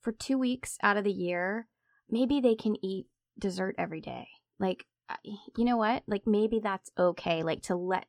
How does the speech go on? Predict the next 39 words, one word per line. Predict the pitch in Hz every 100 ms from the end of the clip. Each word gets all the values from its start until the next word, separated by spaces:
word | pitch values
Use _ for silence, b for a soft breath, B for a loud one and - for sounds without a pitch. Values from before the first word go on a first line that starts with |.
| - -
go | 190 190 196 196 B B B _ -
of | 190 170
my | 175 170
hold | 165 - 208 202 202 180
on | - 170
this | 170 175
situation. | - 175 180 190 233 - 170
And | 170 202
as | 214
soon | - 359 370
as | 330
I | 302
did | 277 349 285
that, | 285 -
like, | 247 -
everyone | 294 294 302 277 262
had | 247 240
a |
better | 220 220 208
time, | - 208 208 185 175
including | 185 - 339 392 370
me, | 440 214 104 B B B
right? | 226 240
'Cause | 247 240
I | - 220
was | 226 233
just | - 240 226 -
allowing | 208 202 202 214 233 226 214
it | 190 - - _ _
to | -
fall | 214 202 190
by | 190
the | 180 175
wayside. | 185 202 - -
But | - -
I | 202
think | 240 220
the | 190 180
difference, | 277 415 - 190 175 -